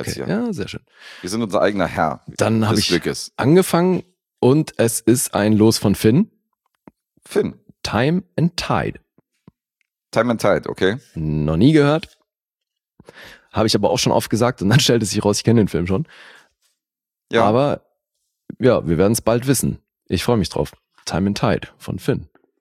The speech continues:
Speaker 1: Hat er im Februar zweitausendzweiundzwanzig reingeworfen. Irgendwann im Frühling. Ich weiß nicht, ob er irgendwas dazu geschrieben hat. Können wir nochmal recherchieren bis dahin.
Speaker 2: Mhm.
Speaker 1: Aber, ähm,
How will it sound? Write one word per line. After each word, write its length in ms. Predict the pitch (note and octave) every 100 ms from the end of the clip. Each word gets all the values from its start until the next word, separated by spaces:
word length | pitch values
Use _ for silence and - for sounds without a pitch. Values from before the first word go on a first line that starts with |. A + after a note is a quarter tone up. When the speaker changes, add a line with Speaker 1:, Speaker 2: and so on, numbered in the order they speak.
| _
Speaker 1:
Hat 160 | - G#2+
er 80 | C3
im 60 |
Februar 280 | B2+ B2 B2
zweitausendzweiundzwanzig 880 | - G#2+ A#2 G#2 G#2 F#2+ G#2 F#2+ F#2+
reingeworfen. 560 | F#2+ A#2+ F#2 E2+ A#2 - _ - _ _
Irgendwann 280 | F#2 F#2 G3
im 80 | -
Frühling. 280 | - G#2 A#2
Ich 80 | F2+
weiß 100 | G2
nicht, 100 | E2
ob 60 |
er 40 | F2
irgendwas 240 | F#2+ F#2+
dazu 200 | F#2+ F#2+
geschrieben 320 | E2 A2 G#2+
hat. 120 | E2
Können 140 | - E2
wir 40 |
nochmal 200 | E2 E2+
recherchieren 400 | D#2 D#2+ D#2 G2
bis 100 | E2+
dahin. 300 | - D2+ F2+ -
Speaker 2:
Mhm. 320 | F2+ G2 E3 _ _ _ _ _
Speaker 1:
Aber, 500 | - D#2+ D#2+ D#2+ D#2+ -
ähm, 500 | D#2 D2+ D#2 D2